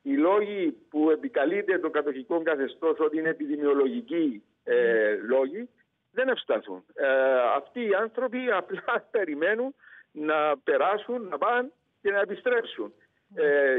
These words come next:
Speaker 1: είχαμε και την πρόκληση, ε, ε, τις τελευταίες μέρες, όπου εκεί, ε, ασθενοφόρον, ε, πήρε ένα ασθενή και επειδή επέστρεψε χωρίς τον ασθενή,
Speaker 2: Ναι.
Speaker 1: γιατί ο ασθενής είχε μείνει στο νοσοκομείο,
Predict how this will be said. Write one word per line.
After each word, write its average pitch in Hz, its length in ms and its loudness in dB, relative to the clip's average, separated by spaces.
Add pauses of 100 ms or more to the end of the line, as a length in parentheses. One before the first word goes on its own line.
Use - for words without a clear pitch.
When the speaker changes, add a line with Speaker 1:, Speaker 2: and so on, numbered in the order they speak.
Speaker 1:
είχαμε 208 360 -2
και 180 160 -2
την 147 340 -2
πρόκληση, 160 800 -2
ε, 135 60 -4 (800)
ε, 117 100 2
τις 117 100 -10
τελευταίες 131 540 0
μέρες, 220 360 -2
όπου 202 440 -2 (440)
εκεί, 180 640 -2 (360)
ε, 117 580 2 (120)
ασθενοφόρον, 170 800 0 (260)
ε, 139 720 2 (260)
πήρε 226 240 0
ένα 190 120 -2
ασθενή 160 540 -4
και 185 80 -2
επειδή 170 260 -4
επέστρεψε 208 680 -2
χωρίς 254 280 0
τον 208 180 0
ασθενή, 110 340 -4 (320)
Speaker 2:
Ναι. - 160 -20
Speaker 1:
γιατί 143 240 -4
ο 202 60 4
ασθενής 180 420 -2
είχε 180 220 0
μείνει 202 320 0
στο 156 180 -4
νοσοκομείο, 135 640 -2